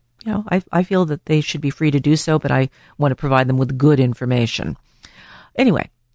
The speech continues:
red blood cell zinc, if it's low, you want to be in the upper, uh, quartile, l-, the upper seventy-five percent of the reference range if you have even one of the two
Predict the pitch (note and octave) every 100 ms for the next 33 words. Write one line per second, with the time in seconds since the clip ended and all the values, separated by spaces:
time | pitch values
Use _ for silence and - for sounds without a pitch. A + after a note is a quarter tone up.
0 | _ _ _ F3 F3 E3 - D#3+ D3 D#3+
1 | G3 F#3 - _ _ _ _ _ _ _
2 | D3 C#3+ F3+ F3+ E3+ E3+ - _ _ _
3 | _ E3+ D#3+ E3 D3+ D3 C3+ C3+ _ D3+
4 | D3+ D#3+ C3+ - _ _ _ _ _ _
5 | _ _ _ C#3+ C3 - F3 F3 F#3 F3+
6 | G3 F#3+ C3 C3+ C#3+ - D3 D3 C#3+ -
7 | - D#3+ D#3 D3+ D3+ D3 D3 - C#3+ -
8 | D3+ D3+ - B2 C3 - F3 E3 - E3
9 | E3 E3 - - E3+ D3+ - - _ _
10 | _ D3 C#3 B2 B2+ - _ _ _ _
11 | D3 C#3+ C3+ B2 C#3 C3 A#2 - C3 B2
12 | D3 - C3 C3+ - B2+